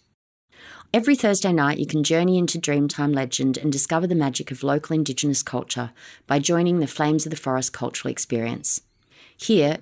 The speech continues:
two Guuga Kalanji brothers share a cultural background story, delve into some traditional Dreamtime storytelling, play the didgeridoo and sing for the audience. Deciding where to stay in this region is hard because there are so many incredible places,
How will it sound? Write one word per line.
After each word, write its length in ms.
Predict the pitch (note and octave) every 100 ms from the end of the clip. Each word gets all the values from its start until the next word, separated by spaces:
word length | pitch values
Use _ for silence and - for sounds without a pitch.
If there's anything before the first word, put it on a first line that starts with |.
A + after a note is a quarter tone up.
| - -
two 260 | - C#4
Guuga 360 | G#3 G3+ G3+ F#3+
Kalanji 520 | F3+ D3+ C#3+ C#3+ D3
brothers 440 | D3 B2 A#2+ C3 -
share 260 | - D#3
a 40 | C#3+
cultural 460 | - G#3+ A3 -
background 520 | F#3 D#3+ - D3 C#3 C#3
story, 480 | - B2 B2 C3 - - - -
delve 300 | F3+ G3+ G#3
into 180 | F3 -
some 220 | - D3
traditional 580 | - D3 F3+ - G3 E3+
Dreamtime 520 | D3+ C#3+ C#3 C#3 C3
storytelling, 680 | - B2+ B2 B2 B2 A#2+ C3+ - _ -
play 240 | - F3+
the 80 | G3+
didgeridoo 720 | E3+ C#3 C3+ B2+ A#2+ A#2+ A#2+ -
and 140 | C3
sing 280 | - C#3+ C3+
for 100 | -
the 120 | C3
audience. 560 | B2+ B2 B2 - - - _ _ _ _ _ _ _ - - -
Deciding 440 | F#3 A3+ A#3+ D4
where 120 | C4
to 60 | G#3
stay 280 | - D#3 C#3+
in 80 |
this 200 | D3 D3
region 300 | C#3 B2+ C#3
is 120 | C3+ B2+
hard 380 | C#3 B2 B2 B2
because 240 | D3+ E3
there 140 | D3+ D#3+
are 40 |
so 440 | D3+ - - E3+ E3+
many 180 | E3
incredible 400 | D#3 D3 C#3 C3+
places, 580 | B2+ B2 A#2+ - A#2 -